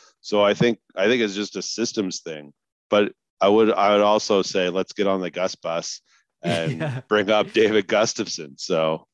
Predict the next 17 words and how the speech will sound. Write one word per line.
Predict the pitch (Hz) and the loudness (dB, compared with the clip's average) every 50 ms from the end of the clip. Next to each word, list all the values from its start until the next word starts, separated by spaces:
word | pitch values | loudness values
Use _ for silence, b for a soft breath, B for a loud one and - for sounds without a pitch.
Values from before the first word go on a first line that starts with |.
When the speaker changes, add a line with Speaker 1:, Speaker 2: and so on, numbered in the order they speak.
| _ _ - | _ _ -2
Speaker 1:
that's, | 92 92 - - - - b b b b b b b - | -2 -2 -2 -2 -8 -10 b b b b b b b 2
that's | 123 131 - - | 2 2 4 4
what | 131 123 | 4 4
I | 123 123 | 6 6
would | 120 117 | 4 4
do | 101 117 113 | 4 4 2
if | 107 - 107 | 4 2 2
I'm | 101 104 101 | 0 0 0
Paul | - 107 101 98 95 | 0 2 2 2 2
Maurice. | 90 90 90 90 87 78 69 - - - | 0 -4 -4 -4 -4 -6 -8 -10 -14 -14
We'll | 90 85 | -14 -12
see | - - 101 92 | -8 -4 -2 -2
if | 90 87 - - | -2 -2 -4 -4
the | 90 90 | -6 -6
real | 80 87 104 117 107 95 | -2 2 4 4 4 4
Paul | - - 95 90 87 85 | 2 0 0 2 2 0
Maurice | 87 85 85 85 82 82 - - - | -2 -4 -6 -6 -6 -6 -8 -12 -14